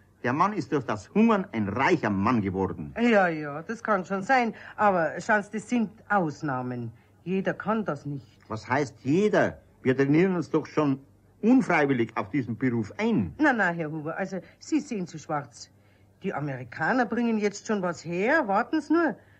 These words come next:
Speaker 2: Bei denen geht's schnell. Oder haben Sie vielleicht schon ein amerikanisches Auto gesehen, das langsam gefahren ist?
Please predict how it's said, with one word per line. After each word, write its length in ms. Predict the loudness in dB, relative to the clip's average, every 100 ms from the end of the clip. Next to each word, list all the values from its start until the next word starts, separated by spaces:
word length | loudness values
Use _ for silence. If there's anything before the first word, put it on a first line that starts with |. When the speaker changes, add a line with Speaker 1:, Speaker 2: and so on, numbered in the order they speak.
| _ -6
Speaker 2:
Bei 100 | -4
denen 260 | -2 -4
geht's 220 | -6 -10
schnell. 540 | -6 0 2 2 0 -4 _ _ -8
Oder 580 | -2 -2 2 2 2 -2 -12 -4
haben 200 | 0 0
Sie 160 | -2
vielleicht 400 | -4 -2 -2 -2
schon 120 | -2 0
ein 540 | 0 0 -2 0 0
amerikanisches 800 | 0 0 -2 -2 -4 -4 -8 -8
Auto 340 | 0 0 0 -6
gesehen, 380 | -2 -2 -2 -6 -12 -8
das 160 | -6 0
langsam 500 | 2 2 0 -4 -4
gefahren 300 | -4 -4 -4
ist? 300 | -6 -10